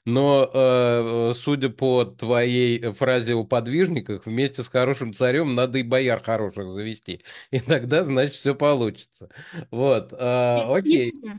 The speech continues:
Speaker 2: Это люди, которые будут претендовать на политические посты, а, э, и, и, и которые будут поддерживать, условно, демократическое хотя бы ядро, да, со-, сообщников.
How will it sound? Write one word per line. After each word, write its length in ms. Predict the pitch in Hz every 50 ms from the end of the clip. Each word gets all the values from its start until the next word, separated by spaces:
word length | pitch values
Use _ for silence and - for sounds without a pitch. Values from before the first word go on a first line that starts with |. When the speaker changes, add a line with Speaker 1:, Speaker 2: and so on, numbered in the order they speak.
| - - - _ -
Speaker 2:
Это 180 | 269 269 - 294 - 349
люди, 140 | 392 381 381
которые 420 | - 262 233 240 285 311 302 277
будут 220 | 214 226 302 285 -
претендовать 560 | 262 254 254 254 247 247 254 247 269 262 254
на 60 | 214
политические 640 | 190 _ - 220 226 - 247 240 220 - - - 233
посты, 460 | 226 226 226 226 - - 330 349 370 359 427 - _ _ _ _ _ _ _ -
а, 280 | - 214 214 208 208 208
э, 40 | 202 - _ _ _ -
и, 380 | - - - 208 214 214 202 190 185 185 185 185 185 -
и, 580 | - 190 - - 226 220 233 - - - 214 220
и 20 |
которые 320 | 220 240 233 311 330 320 226
будут 180 | 220 262 254
поддерживать, 520 | - 233 214 220 - 269 311 294 277 226 -
условно, 300 | 196 208 240 240 226 220
демократическое 800 | 214 214 214 214 214 220 220 214 - 262 262 - - - - 214 185
хотя 240 | 208 202 214 233 226
бы 100 | 226 220
ядро, 580 | 208 185 214 240 185 180 220 226 214 190 175
да, 180 | 165 190 202 202
со-, 360 | 208 - 196 190 190 - -
сообщников. 760 | 190 - 214 190 202 233 226 - - 208 185 190 175 160 -